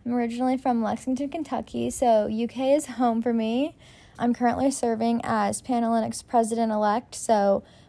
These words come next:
my job entails a lot of hands-on with the Gamma Chis. I do Spirit Week for them and stuff, and I'm also part of the recruitment team. So if you're a P N M, you'll be seeing a lot of me along with Kat and Rachel and Holly.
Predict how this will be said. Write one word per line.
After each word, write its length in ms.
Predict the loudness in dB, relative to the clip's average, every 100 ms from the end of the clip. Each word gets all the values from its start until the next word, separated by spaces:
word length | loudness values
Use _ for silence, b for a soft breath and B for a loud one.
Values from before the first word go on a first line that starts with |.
| -4
my 140 | -2
job 320 | 0 2 2 2
entails 580 | 0 0 0 2 0
a 60 | 0
lot 220 | 0 0
of 60 | 0
hands-on 520 | -2 -2 0 0 0
with 140 | -2
the 80 | -4
Gamma 320 | -4 -2 -4
Chis. 640 | 0 4 6 6 4 2 2
I 300 | 2 0 -2
do 140 | -8 -10
Spirit 320 | -4 -2 0
Week 180 | 0 -2
for 120 | -2
them 200 | 0 0
and 120 | -2
stuff, 500 | 0 2 4 4 0 -4
and 120 | -4
I'm 140 | -2
also 580 | -4 -4 -2 0 0 -2 b b b -4
part 160 | -2
of 60 | 0
the 80 | -2
recruitment 520 | 0 0 0 -2 -8
team. 380 | -6 -4 -2 -4
So 140 | -4
if 120 | -4
you're 100 | -4
a 40 | -4
P 180 | -4 -2
N 80 |
M, 180 | 2 2
you'll 120 | 0
be 120 | -2 -4
seeing 360 | -4 -4 -2
a 60 | 0
lot 200 | 0 0
of 60 |
me 280 | -2 -2 -2
along 280 | 0 0 0
with 240 | -2 -4
Kat 340 | -4 0 0 -2
and 100 | -4
Rachel 360 | -4 -4 -4
and 100 | -2
Holly. 540 | -2 0 0 0 -2